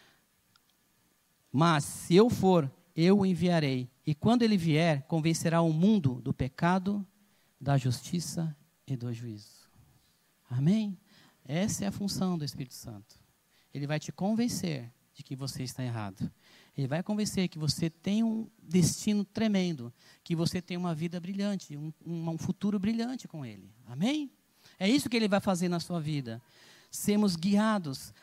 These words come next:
além de ser cheios, sermos guiados pelo Espírito Santo de Deus, para que possamos, como nós lemos em Romanos oito, né? Aqueles que receberam o Espírito que os adota como filho, por meio do qual clamamos, "Abba,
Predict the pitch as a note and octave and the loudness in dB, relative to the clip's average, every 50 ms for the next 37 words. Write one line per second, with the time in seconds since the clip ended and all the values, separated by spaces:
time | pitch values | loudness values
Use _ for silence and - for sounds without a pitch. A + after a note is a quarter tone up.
0 | _ - E3 D#3+ F3 G3+ A3+ A3 G3 - A3 G#3+ G3 - - A3 A3+ G3+ - - | _ -8 -4 -2 -2 0 0 -2 0 0 0 0 0 0 0 0 0 2 2 2
1 | G#3 G#3 G3+ F3 F3 E3+ F#3 F#3+ G3+ A#3 C4 C#4+ B3 B3+ - - - A3 G#3 G3+ | 2 2 0 0 -2 -2 -2 -2 -2 -2 -2 -2 -4 -4 -4 -2 0 2 2 2
2 | F#3+ - - - A3 A3+ G#3 G#3 A3+ - - G3 G3 G3 F3+ G3 E3 E3+ E3 D#3 | 0 0 0 0 0 0 0 0 -2 -2 0 0 -2 -2 -4 -6 -6 -6 -6 -6
3 | D3 - - - - - - _ _ - F3+ F#3 F#3 - G3+ F#3 - G3 E3+ D3 | -6 -10 -14 -18 -20 -20 -20 _ _ 4 4 4 4 2 4 6 6 6 6 6
4 | - G#3 G3+ G3 F#3+ - - G3 F#3+ G3 G3 G3 F3+ F#3 G3+ G3+ F#3+ F3+ G3 F#3 | 4 4 4 2 2 0 -2 -2 0 0 0 0 0 -2 -2 -2 -2 -2 0 0
5 | G3 F#3+ G3 G3+ G3+ G3+ G3 E3+ - G3 G3+ G3+ G3 - - - B2 B2 B2 - | 0 0 0 0 0 0 0 4 6 8 8 8 6 4 -2 -6 -10 -10 -12 -16
6 | _ _ - E3 E3+ F#3 G3+ G#3 - - - - - - - - - D3 - - | _ _ 0 4 6 6 6 4 2 -2 -12 -20 -20 -20 -10 -6 -6 -6 -2 -2
7 | G#3+ A3 G#3+ G#3+ - - - G3 F#3 F#3 - G#3 G3 E3+ D#3+ F#3 F#3+ F#3 D#3+ C#3+ | 0 2 2 2 2 4 6 6 6 6 6 2 2 4 4 4 6 6 4 2
8 | C3+ C3+ - _ _ _ _ _ _ _ _ - D#3 D#3+ - - - - A3 G#3+ | 0 -4 -8 _ _ _ _ _ _ _ _ 6 6 6 6 4 2 2 2 2
9 | F3+ - D#3 C#3 - _ - - F3+ E3+ E3 F#3 E3+ D#3 E3 F#3+ G#3 - A3 G3+ | 2 0 -4 -6 -6 _ 0 2 2 4 4 2 0 2 2 2 2 2 0 2
10 | - G3+ G3 G3 - - - G#3 A3 A#3+ B3+ D4+ E4 - - - - - - _ | 4 4 6 4 4 4 4 6 6 8 8 6 6 4 0 -8 -20 -20 2 _
11 | - F#3+ F#3 F3+ F#3 F#3+ G3 F3 F3+ - - F3+ F#3 - G3 F3+ F3 F#3+ G#3 A#3+ | 8 8 10 10 8 8 6 6 6 6 6 4 4 4 4 2 4 4 6 6
12 | B3+ C4+ D4 C4+ - - - _ _ _ _ - D#3+ F3+ G#3 A3+ G#3 G3+ B3+ C4 | 6 4 4 2 -2 -6 -14 _ _ _ _ 2 4 6 6 6 8 8 8 8
13 | C#4 C4+ A#3 - | 8 6 0 -4